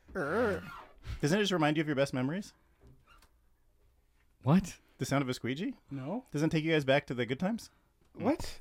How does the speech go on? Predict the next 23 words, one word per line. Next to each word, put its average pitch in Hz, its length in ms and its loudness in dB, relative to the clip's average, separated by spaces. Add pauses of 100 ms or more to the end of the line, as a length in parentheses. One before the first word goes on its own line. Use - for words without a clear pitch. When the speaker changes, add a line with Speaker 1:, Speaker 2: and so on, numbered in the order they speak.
Speaker 2:
Is 113 100 -2
that 120 160 6
what 127 120 0
they 120 100 2
did 117 180 4
in, 110 160 4
like, 95 260 0
Norway? 113 420 2 (120)
Speaker 1:
<laughs> - 120 -10
Yeah, 202 160 -2
that's, 143 200 -4
that's 131 320 -2
exactly 117 400 -2
right. 123 140 0
Speaker 2:
On, 113 180 4
on 113 160 2
chalk? 113 380 -2 (100)
On, 113 100 -4
Speaker 1:
It 110 40 -2
was 110 60 -2
a - 40 0
Speaker 2:
on 113 80 0
Speaker 1:
bit, 127 60 4